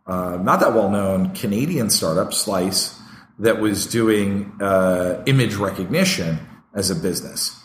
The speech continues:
right? And I, I mentioned, like, so, no, that was a part of what we did at SnipSnap, a, a cr-,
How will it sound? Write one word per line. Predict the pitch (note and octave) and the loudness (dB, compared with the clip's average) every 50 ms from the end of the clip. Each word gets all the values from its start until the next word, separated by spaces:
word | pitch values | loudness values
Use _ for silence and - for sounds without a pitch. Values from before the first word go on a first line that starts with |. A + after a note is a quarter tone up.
| - _ _ _ | -20 _ _ _
right? | G#2+ G#2+ A2 A2+ | 2 2 2 2
And | A#2+ C#3 D#3 | 2 2 2
I, | F3+ G#3+ A3+ A3 | 2 2 0 0
I | - G3 | 0 0
mentioned, | A3 A3+ - - B2+ | 2 2 2 2 2
like, | A#2+ A#2 A2 | 0 0 -2
so, | - D#3 C#3 B2 | -2 -2 0 0
no, | B2+ B2+ B2 | 2 2 4
that | C3+ D3+ | 4 4
was | D3+ A#2+ | 2 2
a | A2+ | 0
part | F#2+ - - E3 C#3+ B2 | -2 -2 -2 0 2 2
of | G#2+ - | 0 -2
what | G#2+ F#2+ G#2 | -4 -4 -4
we | G#2 | -2
did | F#2 C#3+ D#3 - | 0 0 0 0
at | - | -2
SnipSnap, | - - C#3 B2 - E2+ - - F#2+ F#2+ G2 | -4 -4 -4 -6 -8 -8 -8 -8 -8 -6 -6
a, | F#2 F#2+ F#2+ G2+ | -6 -6 -6 -6
a | F2 - | -8 -8
cr-, | - - - | -12 -14 -14